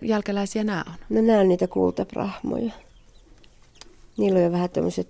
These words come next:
Speaker 2: tossut jaloissa.
Speaker 1: Joo, tuolta koivista kasvaa jo tommoista sulkaa.
Speaker 2: Niin.
Speaker 1: Ne on aika sulosia. Milloin nämä on kuoriutunut?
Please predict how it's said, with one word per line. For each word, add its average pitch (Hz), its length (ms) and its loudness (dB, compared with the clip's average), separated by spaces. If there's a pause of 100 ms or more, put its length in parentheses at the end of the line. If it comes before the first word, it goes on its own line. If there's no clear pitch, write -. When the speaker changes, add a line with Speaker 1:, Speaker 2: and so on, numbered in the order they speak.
Speaker 2:
tossut - 400 -4 (120)
jaloissa. - 600 -6 (140)
Speaker 1:
Joo, 226 160 0
tuolta 202 340 -6 (300)
koivista 185 460 -2
kasvaa 185 460 -6
jo 180 100 -8
tommoista 202 460 -6
sulkaa. 214 540 -4
Speaker 2:
Niin. 220 180 -10 (260)
Speaker 1:
Ne 349 60 -2
on 330 80 2
aika 285 160 -2
sulosia. 226 400 2
Milloin 285 240 2
nämä 196 80 0
on 180 60 -4
kuoriutunut? - 540 -6